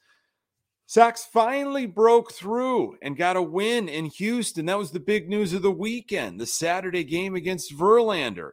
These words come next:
Uh, why was Saturday's win such a big deal? Uh, more on that in just a moment. Bet online dot net is your number one source for all your betting needs and sports info. Find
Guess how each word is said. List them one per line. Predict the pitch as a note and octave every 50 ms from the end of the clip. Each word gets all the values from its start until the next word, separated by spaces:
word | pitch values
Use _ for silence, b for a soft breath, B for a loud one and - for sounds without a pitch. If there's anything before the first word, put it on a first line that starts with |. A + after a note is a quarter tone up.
| - _ _ _ _ _ _ - G#2+
Uh, | A2+ A2+
why | G#2 A2+ C#3 D3+ E3+ F#3+
was | F#3 E3 D#3 F3 F#3 G3 F#3 - -
Saturday's | - C3+ B2 A#2+ A#2 A#2 A2 A#2 A#2 A#2 G#2+ G2+ A#2+
win | A#2 B2 B2 B2 A#2+ A#2+ A#2 -
such | - - - - - F3 F3+ F#3+ F#3 - - -
a | - A2+
big | G2 G2 A2 G#2+ G2 F#2+ E2+
deal? | G#2+ A#2 A#2+ B2 B2 B2 B2+ A#2+ - _ _ _ _ _ _ _
Uh, | E2+ F#2+ F#2
more | F#2 G2 G#2+ A#2+ A#2 A2+
on | G#2+ G2 G#2
that | A2+ B2 C3+ C#3+ C#3 - _ _ _ _ _ _
in | F#2 F#2
just | F#2+ A2 - - A#2
a | G#2+
moment. | G#2+ A2 A#2+ D3+ F3 D3 F#2+ D#2+ - _ _ _ _ _ _ _ _ _
Bet | G3 A3 A#3 A#3
online | A3 G#3 G3+ G3 G3+ G3+ G3+ G3+ G#3 G3+ E3
dot | D#3 F3+ F#3 F#3+ F#3+ F#3 - D#3
net | D#3 E3 F3 F#3 F#3 F3+ F3+ -
is | C#3+ C#3 A#2 A2 G#2+
your | B2 A#2+ A#2
number | A#2 B2 D#3+ F#3 G#3 F#3+ E3+ D#3+
one | C#3+ D3 C#3+ C3+ A#2+
source | - - D3 D3 D3 C#3+ C#3+
for | - C#3 C#3+
all | C#3+ D3+ D3+
your | D3 C#3
betting | A2+ G#2 C#3 C#3+ C#3+ C#3+ C#3 C3
needs | B2+ C#3 C#3 C#3+ D3 D3 C#3+ A#2+ A2+
and | G#2+ G2+
sports | - - - - C3+ C3+ C3 B2 -
info. | B2 - C3 C#3 C#3 - - C#3+ C#3 C#3 C#3
Find | C3+ - C3+ A#2+ A2+ A2